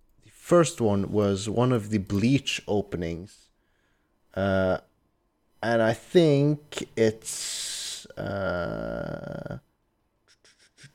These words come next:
yeah, the first Bleach opening is, uh, one called Alones. Uh, in the music video or the opening,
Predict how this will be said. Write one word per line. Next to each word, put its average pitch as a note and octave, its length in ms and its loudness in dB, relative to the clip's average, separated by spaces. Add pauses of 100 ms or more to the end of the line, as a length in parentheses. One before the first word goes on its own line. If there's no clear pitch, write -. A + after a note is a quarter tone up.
(1300)
yeah, B2+ 180 6
the B2+ 80 2
first - 480 2
Bleach G#2 320 2
opening G#2+ 580 2
is, - 540 -10
uh, F#2+ 340 0
one G2+ 220 -2
called - 320 0
Alones. A2+ 840 2 (580)
Uh, G2 380 2
in G#2+ 140 0
the G2+ 80 4
music A2 480 4
video F#2 320 6
or F#2 200 2
the F#2 180 4
opening, G#2+ 540 8